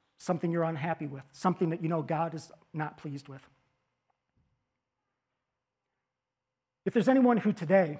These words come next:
would, like Jake DeShazer, say, "God,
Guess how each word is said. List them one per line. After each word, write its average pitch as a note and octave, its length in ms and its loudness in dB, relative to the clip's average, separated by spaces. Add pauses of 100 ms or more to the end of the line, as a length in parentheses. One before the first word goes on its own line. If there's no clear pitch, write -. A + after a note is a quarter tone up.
(1200)
would, F3+ 380 0
like F3 260 -6
Jake F3+ 320 -6
DeShazer, D#3+ 460 -8 (320)
say, E3 380 -4 (1120)
"God, F3+ 320 4